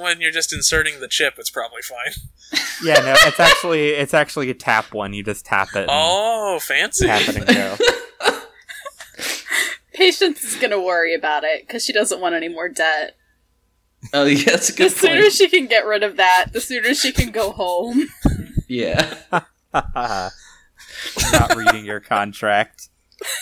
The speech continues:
Speaker 3: <laughs>
Speaker 4: Though I have to say, I don't feel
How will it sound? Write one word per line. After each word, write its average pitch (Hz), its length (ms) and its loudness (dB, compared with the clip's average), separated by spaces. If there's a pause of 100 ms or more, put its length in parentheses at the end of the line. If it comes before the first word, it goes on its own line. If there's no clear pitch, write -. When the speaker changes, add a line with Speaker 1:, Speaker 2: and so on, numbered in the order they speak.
(320)
Speaker 3:
<laughs> - 1600 -2
Speaker 4:
Though 165 180 4
I 160 80 4
have 165 320 0
to 156 100 0
say, 131 320 0
I 113 120 4
don't 127 380 0 (180)
feel 120 840 0